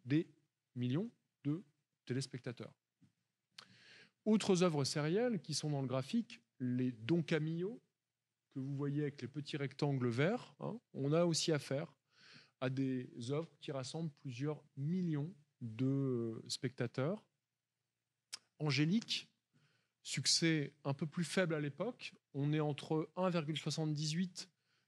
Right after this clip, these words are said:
et deux virgule quatre-vingt-seize millions de spectateurs. C'est étonnant parce que Angélique est devenue un grand succès, euh, télévisuel ensuite. Alors, au cinéma, c'est un grand succès, mais c'est un succès moindre,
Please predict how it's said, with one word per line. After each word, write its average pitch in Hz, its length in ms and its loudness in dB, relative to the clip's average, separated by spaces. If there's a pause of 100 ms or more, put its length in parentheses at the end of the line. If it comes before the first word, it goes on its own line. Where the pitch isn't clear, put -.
(140)
et 139 120 2
deux 165 140 4
virgule 147 300 -2
quatre-vingt-seize 143 680 -8
millions 147 320 -2
de 135 60 -4
spectateurs. 143 600 0 (420)
C'est - 140 -4
étonnant 170 340 0
parce 156 200 -2
que 135 220 -4 (420)
Angélique 147 440 0
est 147 40 2
devenue 139 280 2
un 135 100 2
grand 147 420 0
succès, 175 560 0
euh, 127 240 2
télévisuel 131 960 0
ensuite. 196 560 -2 (520)
Alors, 123 240 -2
au 151 80 2
cinéma, 156 420 2
c'est 160 260 -2
un 147 60 2
grand 123 160 -2
succès, 262 580 -2
mais 143 80 -2
c'est - 180 -6
un 147 60 0
succès 165 380 -2
moindre, 156 500 0